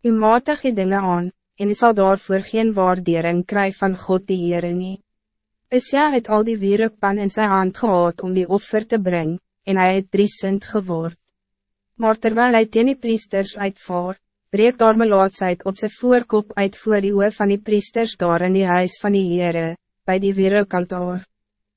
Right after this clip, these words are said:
Toe die hoëpriester Asaria en al die ander priesters na hom kyk, is hy melaats op sy voorkop. Hulle het hom daar uitgedrywe, en hy was self haastig om weg te kom, die Heere het hom met die ramp getref.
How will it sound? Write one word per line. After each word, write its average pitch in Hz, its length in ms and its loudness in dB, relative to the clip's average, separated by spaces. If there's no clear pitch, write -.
Toe 254 100 -2
die 240 160 4
hoëpriester 226 720 2
Asaria 185 560 -2
en 180 160 -2
al 180 240 -2
die 202 160 -2
ander 240 320 2
priesters 175 560 -4
na 180 100 0
hom 180 220 0
kyk, 170 380 -2
is 180 180 -6
hy 185 220 2
melaats 180 500 2
op 175 140 -12
sy 185 160 -4
voorkop. 180 640 -4
Hulle 226 240 2
het 240 140 2
hom 220 100 2
daar 196 240 2
uitgedrywe, 185 800 -4
en 196 120 0
hy 190 160 4
was 226 200 0
self 220 400 2
haastig 180 520 0
om 185 160 -2
weg 175 280 0
te 185 80 -8
kom, 160 300 -6
die 190 120 -2
Heere 196 400 0
het 185 240 -4
hom 175 160 0
met 180 160 -2
die 185 200 2
ramp 170 400 -4
getref. 165 580 -8